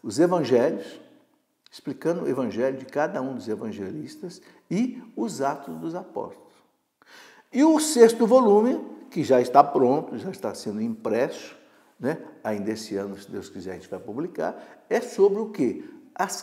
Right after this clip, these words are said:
cartas dos apóstolos. Só São Paulo escreveu treze cartas.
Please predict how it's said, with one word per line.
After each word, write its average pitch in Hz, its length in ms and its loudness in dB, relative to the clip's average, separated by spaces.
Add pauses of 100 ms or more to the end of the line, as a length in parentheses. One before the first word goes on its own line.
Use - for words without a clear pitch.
(140)
cartas 180 600 -4
dos 98 180 -10
apóstolos. - 560 -10 (720)
Só 202 180 0
São 160 200 -6
Paulo 170 260 2
escreveu 135 520 -4
treze 123 460 0
cartas. - 720 -12